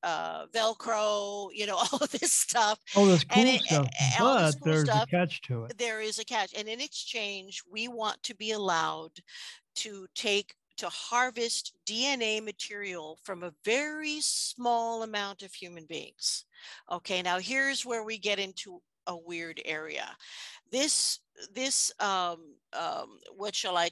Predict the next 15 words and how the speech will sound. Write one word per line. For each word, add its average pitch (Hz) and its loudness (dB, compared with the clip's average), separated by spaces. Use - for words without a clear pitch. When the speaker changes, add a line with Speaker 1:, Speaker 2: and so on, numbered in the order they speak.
Speaker 1:
call 170 -8
this, 156 0
um, 165 -2
um, 55 -12
fertility 254 -2
program, - -10
if - -16
you - -14
will, 65 -12
conducted 175 -4
by 170 2
the 160 -10
Zeta 170 -2
Reticulites, 156 -6
uh, 101 -6